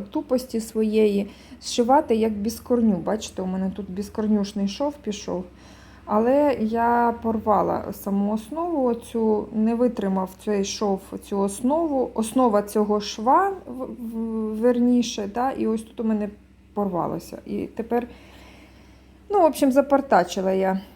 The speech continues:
цю, нехай лежить, поки у мене щось, якась ідея не прийде в голову, як то виправити, то я сіла нові, новенькі навишиваю і вже правильно їх буду зшивати. З приводу, що мені на низ взяти, я ще думаю, яку тканинку.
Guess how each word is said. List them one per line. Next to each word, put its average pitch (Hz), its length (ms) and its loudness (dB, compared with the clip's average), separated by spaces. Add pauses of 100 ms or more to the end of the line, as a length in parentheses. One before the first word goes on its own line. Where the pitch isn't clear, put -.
(180)
цю, 320 320 2
нехай 240 340 2
лежить, 277 320 0
поки 247 220 -4
у 240 80 0
мене 233 260 0
щось, 233 380 -4
якась 226 400 -2
ідея 233 300 2
не 226 120 2
прийде 226 320 2
в 208 40 -2
голову, 220 340 4
як 220 180 2
то 285 140 -2
виправити, 240 640 0
то 214 160 -2
я 220 240 4
сіла 233 520 0
нові, 220 560 2
новенькі 220 540 0
навишиваю 240 760 0
і 220 40 2
вже 226 140 0
правильно 226 520 2
їх 214 100 0
буду 208 280 -4
зшивати. 196 640 -4 (560)
З - 80 -16
приводу, 262 460 4
що 254 220 0
мені 254 240 2
на 269 140 0
низ 339 240 -2
взяти, 220 340 0
я 208 100 2
ще 208 200 -4
думаю, 190 360 0
яку 190 220 -6
тканинку. 190 720 -4